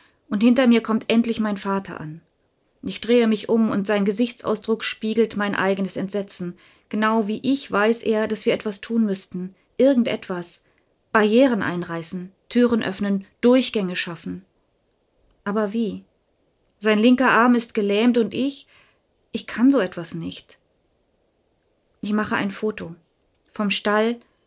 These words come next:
von meinem Vater. Er sieht seltsam aus,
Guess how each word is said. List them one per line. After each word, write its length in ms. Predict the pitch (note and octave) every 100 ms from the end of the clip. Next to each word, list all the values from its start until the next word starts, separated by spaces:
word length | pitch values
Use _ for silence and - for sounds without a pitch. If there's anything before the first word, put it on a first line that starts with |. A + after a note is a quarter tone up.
| _
von 140 | - G3+
meinem 240 | G3+ G3
Vater. 500 | G3 G#3 G#3+ F3 F3 - _ _ _ _ _ _ _ -
Er 140 | G#3
sieht 180 | G#3+ A#3
seltsam 500 | A#3+ B3 A#3+ A3 G3+
aus, 380 | G3+ G3+ G3+